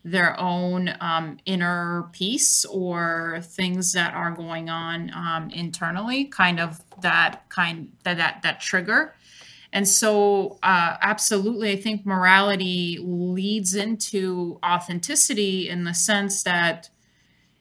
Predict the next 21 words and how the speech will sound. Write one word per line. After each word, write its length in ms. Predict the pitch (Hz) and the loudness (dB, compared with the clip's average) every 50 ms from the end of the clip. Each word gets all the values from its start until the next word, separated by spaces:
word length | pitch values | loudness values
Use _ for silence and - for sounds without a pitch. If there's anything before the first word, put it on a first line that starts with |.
| _ _ - | _ _ 2
if 240 | - 220 226 - - | 2 4 4 2 0
you 200 | 202 214 233 233 | 0 0 2 4
start 480 | - - - - 226 233 233 233 233 - | 4 4 4 4 4 4 4 4 2 0
to 260 | - 226 196 196 - | 0 0 -2 -2 -2
own 420 | 214 208 208 220 220 226 220 220 214 | -2 2 2 2 2 2 0 0 2
your 220 | 202 196 190 180 | 2 2 0 0
experiences 1200 | 165 - - - - - 196 208 226 233 226 196 180 160 147 160 - - - - - - - - - | 0 2 2 2 2 2 0 0 0 2 2 0 0 -2 -2 0 0 0 -2 -2 -4 -2 -2 0 0
and 200 | - 180 185 180 185 | 0 0 0 2 4
that 260 | 180 175 175 175 165 | 2 2 2 0 -6
you 420 | 175 180 196 214 220 220 208 185 - | -4 -2 -2 0 0 -2 -2 -4 -2
are 580 | 170 185 208 233 226 190 170 165 170 165 - - | 0 2 2 4 2 2 2 0 0 -2 -4 -6
the 220 | 190 170 185 - | -6 -4 -4 -2
artist 540 | - - 190 214 233 202 165 156 - - - | 2 4 4 4 4 4 0 0 0 0 -2
in 200 | - - 185 175 | -2 -4 -4 -2
your 180 | 175 170 165 160 | -2 -4 -6 -4
life 500 | 156 170 180 175 - - - - - - | 0 2 2 2 2 0 -4 -8 -10 -8
and 180 | - 180 170 160 | -6 -6 -4 -2
you 180 | 185 214 226 | -2 -4 -2
have 300 | 214 208 196 190 180 185 | 0 0 0 0 0 -2
control 1000 | - - 180 175 170 - - - 196 185 202 220 214 190 175 165 156 156 165 151 - _ _ _ _ _ _ - | -6 -6 -6 -6 -4 -6 -6 -4 -4 -2 -2 -2 -2 -4 -4 -6 -8 -8 -10 -12 -14 _ _ _ _ _ _ -4
of 160 | - 190 175 | -2 -2 -2